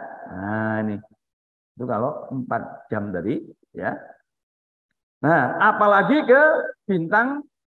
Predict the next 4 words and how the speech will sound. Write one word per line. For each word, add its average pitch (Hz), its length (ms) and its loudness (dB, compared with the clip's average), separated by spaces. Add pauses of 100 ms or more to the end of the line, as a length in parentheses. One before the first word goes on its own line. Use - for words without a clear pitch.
(220)
Alpha 214 320 4
Centauri. 254 560 0 (300)
<laughs> - 400 -18 (600)
Yang 240 400 -4